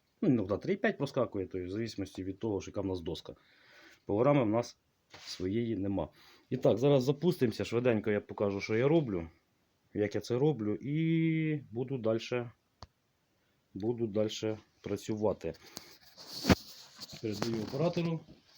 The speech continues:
Погнали. Кнопку я спеціально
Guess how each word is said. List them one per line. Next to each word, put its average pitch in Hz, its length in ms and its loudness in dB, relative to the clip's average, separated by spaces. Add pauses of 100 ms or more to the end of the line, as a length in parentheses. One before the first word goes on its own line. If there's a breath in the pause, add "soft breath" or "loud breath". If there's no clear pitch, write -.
Погнали. 117 380 -10
Кнопку 156 440 -4
я 143 260 -2 (360)
спеціально 123 680 -6